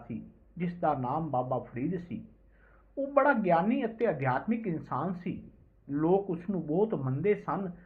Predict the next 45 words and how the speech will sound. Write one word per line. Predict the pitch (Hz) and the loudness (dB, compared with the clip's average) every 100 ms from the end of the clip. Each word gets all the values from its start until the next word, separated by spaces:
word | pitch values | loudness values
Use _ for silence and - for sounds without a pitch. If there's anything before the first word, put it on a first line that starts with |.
| - - | -20 -14
ਅਤੇ | 240 254 | -6 -2
ਉਸ | 220 | -2
ਦੇ | - 220 | 2 0
ਦਰਸ਼ਨ | 170 151 - 226 220 | 2 -2 0 2 4
ਲਈ | 208 202 151 - - | 4 0 -2 -8 -4
ਦੂਰ | 208 247 | 0 2
ਦੂਰ | 170 208 269 | 2 -2 -2
ਤੋਂ | 262 | 0
ਆਉਂਦੇ | 156 139 127 | 0 0 -2
ਸਨ। | 120 - 110 - - - - - _ _ - | -4 -8 -10 -14 -20 -20 -20 -20 _ _ -2
ਜਦੋਂ | 175 185 | 2 4
ਬਾਬਾ | 143 139 160 | 4 2 2
ਫਰੀਦ | 147 - 165 190 | 0 -2 -2 0
ਨੂੰ | 170 | 0
ਪਤਾ | 139 135 160 | -2 0 0
ਲੱਗਿਆ | 131 113 139 185 226 - - - _ | 0 -2 -2 0 0 -4 -14 -20 _
ਕਿ | - | -4
ਸ਼੍ਰੀ | - 233 | -2 -2
ਗੁਰੂ | 208 180 | 0 0
ਨਾਨਕ | 147 160 220 | 0 0 0
ਦੇਵ | 175 156 170 | 2 2 2
ਜੀ | 214 | 0
ਉਸ | 202 175 | -2 -4
ਇਲਾਕੇ | 151 123 - 226 | -2 -2 -2 0
ਵਿੱਚ | 220 220 | 2 0
ਆ | 120 135 | 0 0
ਰਹੇ | 135 123 | 0 -2
ਨੇ, | 117 110 113 - - - | -4 -6 -8 -18 -20 -8
ਤਾਂ | 214 | -6
ਉਸ | 220 180 214 | -4 -8 0
ਦੇ | 196 | 0
ਮਨ | 143 127 190 | 2 -2 -2
ਵਿੱਚ | 202 214 - - - 220 | -2 -4 -6 -10 -12 -10
ਇੱਕ | 220 175 | -8 -6
ਅਜੀਬ | 156 160 226 220 | -4 -2 -2 2
ਜਿਹੀ | 208 175 | 0 0
ਭਾਵਨਾ | 113 117 135 214 | -4 -4 -2 -2
ਆਈ। | 170 117 107 - - _ _ _ - | -2 -2 -4 -10 -20 _ _ _ -2
ਉਹ | 285 | -2
ਸੋਚਣ | - 180 - 311 | 0 -2 0 2
ਲੱਗਿਆ | 185 139 139 117 135 220 - - - | 2 2 4 6 6 4 -2 -20 -14
ਕਿ | - 269 - | -6 -6 -2
ਇਹ | 269 277 | 2 4
ਗੁਰੂ | 190 226 262 | 4 4 6
ਨਾਨਕ | 175 151 240 - | 6 6 2 -2